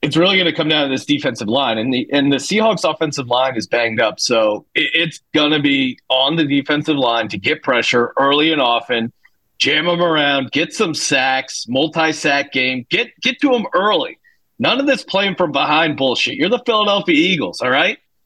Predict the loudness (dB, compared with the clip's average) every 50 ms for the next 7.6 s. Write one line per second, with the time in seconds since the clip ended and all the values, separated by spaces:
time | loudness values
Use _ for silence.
0 | _ _ _ _ _ -4 -2 0 2 2 2 2 0 0 0 0 2 0 0 -2
1 | -2 -2 -2 -2 -2 -2 -2 -2 -2 -2 -4 -2 -2 -2 0 0 0 -2 -2 -4
2 | -6 -8 -6 -4 -2 -2 -4 -4 -10 -18 -20 -20 -20 -20 _ _ -6 -2 -2 -2
3 | -2 -2 -2 -2 0 0 0 -2 -4 -12 -10 -4 -2 -2 -2 -2 -4 -4 -2 -2
4 | 0 2 2 0 0 -2 -6 -8 -6 -2 -2 -2 -2 -2 -2 0 0 2 2 0
5 | 0 -2 -4 -2 0 0 2 2 2 2 2 2 0 0 2 0 0 2 2 0
6 | 0 0 -2 -2 0 2 2 2 2 0 0 -2 -2 0 0 0 0 -2 -2 -2
7 | -2 0 0 0 0 0 -2 -4 -8 -14 -18 -20